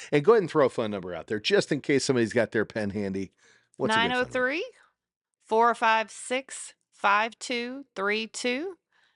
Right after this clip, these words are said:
Speaker 2: And Haley is nine oh three, four five six,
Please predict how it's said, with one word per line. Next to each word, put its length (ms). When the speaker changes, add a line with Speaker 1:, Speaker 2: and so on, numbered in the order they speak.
Speaker 2:
And 300
Haley 380
is 160
nine 260
oh 120
three, 400
four 340
five 380
six, 500